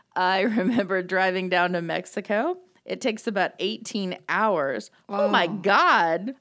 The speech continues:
Speaker 2: I remember those bus trips, though, how you'd just be so excited to sit by who you wanted, but then four
Speaker 1: Mm-hmm.
Speaker 2: hours in, you're just all miserable and,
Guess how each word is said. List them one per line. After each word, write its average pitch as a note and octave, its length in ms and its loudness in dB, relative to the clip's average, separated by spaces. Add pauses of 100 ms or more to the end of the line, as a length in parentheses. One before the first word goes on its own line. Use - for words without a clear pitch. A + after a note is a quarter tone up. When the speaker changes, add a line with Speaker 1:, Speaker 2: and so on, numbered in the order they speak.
Speaker 2:
I B3 100 2
remember D4 680 0
those C4+ 280 -4
bus C4 400 -8
trips, - 500 -6
though, E3 540 -2
how G#3+ 120 -4
you'd A#3 240 -6
just A#3+ 220 -10
be A#3+ 120 -10
so A#3+ 760 -4 (300)
excited G#3 800 -4
to G#3 60 -6
sit - 280 -6
by G#3 200 -2
who G#3 100 -6
you G#3 240 -4
wanted, G#3+ 640 -2 (480)
but F#3+ 260 -4
then F#3+ 340 -2
four A#3 440 -2
Speaker 1:
Mm-hmm. G#3+ 80 4
Speaker 2:
hours F#3+ 400 0
in, G3+ 500 -2
you're F3+ 140 -6
just E3 420 -10
all F#3+ 300 0
miserable F3+ 1000 -2
and, E3 380 -8